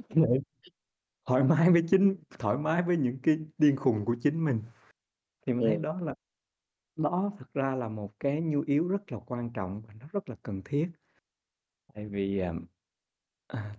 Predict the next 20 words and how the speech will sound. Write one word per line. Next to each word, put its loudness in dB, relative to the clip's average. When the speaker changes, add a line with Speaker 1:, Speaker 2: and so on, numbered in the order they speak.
Speaker 1:
thật -6
ra -2
thì -6
mình -4
nói -4
mình -4
khùng -4
khùng -8
điên -6
điên -2
nhưng -6
mà -6
nhìn -6
chung -2
thì -6
thật -18
ra -16
ai -10
cũng -8
vậy. -8